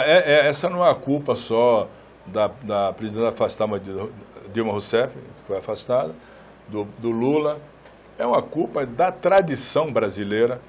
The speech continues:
de presidentes que sucederam permanentemente no poder.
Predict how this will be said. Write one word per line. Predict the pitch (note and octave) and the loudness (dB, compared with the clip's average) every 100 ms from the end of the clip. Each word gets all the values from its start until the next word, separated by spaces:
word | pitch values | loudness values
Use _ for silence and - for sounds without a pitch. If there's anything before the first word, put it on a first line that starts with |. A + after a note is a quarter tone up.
| - - | -20 -14
de | B2+ | -8
presidentes | D3+ - F#3+ D3 B2+ G#2+ C3+ E3 E3+ | -8 -4 -2 0 -4 -2 -2 -2 -6
que | - | -14
sucederam | B2 D3+ - C#3 G2+ A#2 C3+ C3+ | -12 -10 -6 -6 -2 2 2 2
permanentemente | - G3+ F3+ F3+ C#3 C#3 C#3+ B2+ A#2+ C#3+ D3 | 0 0 0 -2 -4 -4 -6 -6 -6 -6 -6
no | C#3 | -10
poder. | C#3 C3 G#2 F2+ | -6 -6 -4 -6